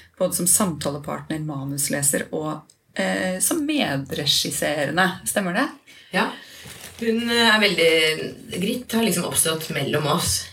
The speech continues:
Speaker 2: så det er ikke, hadde ikke vært Grit uten Birgitte, på en måte. Eh, hun kroppsliggjør Grit og, og gjør alltid noe annet enn jeg hadde sett for meg.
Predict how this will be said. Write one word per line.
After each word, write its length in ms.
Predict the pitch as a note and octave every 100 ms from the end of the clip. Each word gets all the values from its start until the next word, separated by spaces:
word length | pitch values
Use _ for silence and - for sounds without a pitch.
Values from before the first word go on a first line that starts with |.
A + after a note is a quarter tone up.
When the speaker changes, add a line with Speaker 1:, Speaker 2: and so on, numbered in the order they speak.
| -
Speaker 2:
så 220 | - E3+ E3
det 80 | D#3+
er 100 | D#3
ikke, 140 | E3
hadde 140 | D#3
ikke 140 | D#3 F3+
vært 120 | F#3
Grit 300 | E3 C#3+ -
uten 380 | D3+ D3+ C#3+ C#3+
Birgitte, 520 | C#3 D3 C3 - -
på 80 | -
en 60 | -
måte. 220 | - E3 E3+ - _ _ _ _ - - - -
Eh, 320 | F#3 F3 D#3+ D3+
hun 300 | D#3+ E3+ F3+ F3
kroppsliggjør 800 | - - - C#3+ - - C#2+ C#2+
Grit 400 | - - C#3+ - D3
og, 320 | C#3+ C#3 C#3 - -
og 80 | -
gjør 200 | D#3 C#3+ C3+
alltid 260 | C3+ D#3+
noe 440 | D#3 D3 C#3+ C#3+ -
annet 380 | - C#3+ C#3 -
enn 100 | C#3+
jeg 240 | C3+ C#3
hadde 200 | C#3+ C#3 C#3
sett 160 | -
for 100 | -
meg. 180 | D3+ D#3